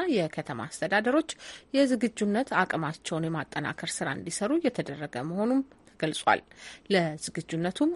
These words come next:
አራት ቢሊዮን ብር እንደሚያስፈልግ የፌዴራል አደጋ ስራ አመራር ኮሚሽን አስታውቋል። አዲስ ቸኮል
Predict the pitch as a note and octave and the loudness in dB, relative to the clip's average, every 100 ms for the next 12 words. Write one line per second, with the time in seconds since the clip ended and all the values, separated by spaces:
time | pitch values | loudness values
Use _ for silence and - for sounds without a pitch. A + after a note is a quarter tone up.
0 | - E3+ D#3+ D#3+ E3+ F3+ G#3 E3 D#3 D#3 | 0 0 0 -4 -4 0 2 2 0 -4
1 | D#3 D3+ E3 D#3+ - - A#3 E4+ F#4 G#3 | -6 -4 -2 -2 -4 -4 -2 -2 -2 0
2 | E3 D#3+ D3 C#3+ G#2+ C3+ D3 - A#3+ C#4 | 0 -2 -4 -4 -4 -4 -6 -2 0 0
3 | - F#3 D3 D3 C#3+ D3 - G3 G3+ A#3+ | 0 0 0 -2 -6 -6 -4 -2 -2 -2
4 | A#3+ - C4 B3+ D#4+ - - - - B3+ | -2 2 4 4 2 0 -14 -18 -2 0
5 | A#3+ - - E3+ F3 | 0 -2 -4 -4 -4